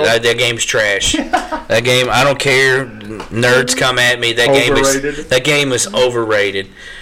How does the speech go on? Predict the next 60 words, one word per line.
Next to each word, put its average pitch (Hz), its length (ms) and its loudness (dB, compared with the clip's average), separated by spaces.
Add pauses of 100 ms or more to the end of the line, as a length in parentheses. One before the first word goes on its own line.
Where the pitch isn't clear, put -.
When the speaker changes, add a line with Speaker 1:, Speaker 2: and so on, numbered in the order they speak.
(120)
Speaker 2:
I 113 100 0
don't 131 220 2
get 127 220 2
it. 120 200 0
I've 110 220 -4
n-, 123 140 0 (560)
like, 120 160 0
I 135 100 2
won't 175 220 2
say 180 120 2
I've 131 160 0
never 135 220 2
gotten 131 200 0
the 117 40 -4
hype 135 220 0
be-, 113 160 -2 (160)
because 117 280 -2
I 110 100 -4
didn't 123 260 -2
play 117 200 0
the 107 100 -2
game 98 200 -4
before. 90 380 -8 (680)
Like, 110 200 0
the 117 80 0
one 123 160 0
on, 123 120 0
even 143 200 2
on 135 120 0
the, 135 60 0
Speaker 1:
N 131 80 0
sixty-four? 120 260 -2
Speaker 2:
even 123 320 -2
the 156 80 0
one 160 100 2
on 143 60 0
six, - 380 -4
sixty-four, 165 520 -2
I 139 120 2
didn't 123 180 2
play. 98 260 -4 (120)
Speaker 1:
Yeah. 104 280 0 (380)
Speaker 2:
<clears throat> - 380 0
So 165 100 -2
I 156 80 0
can't 170 200 -2
say 156 100 0
I 139 80 2
didn't 143 160 2
understand 139 280 0
the 123 40 -2
hype 123 160 0
from 117 100 -10
back 117 140 0
then - 100 -4
'cause - 100 -2
I 123 40 0
never 113 240 -2
played 110 340 -2
it. - 120 -16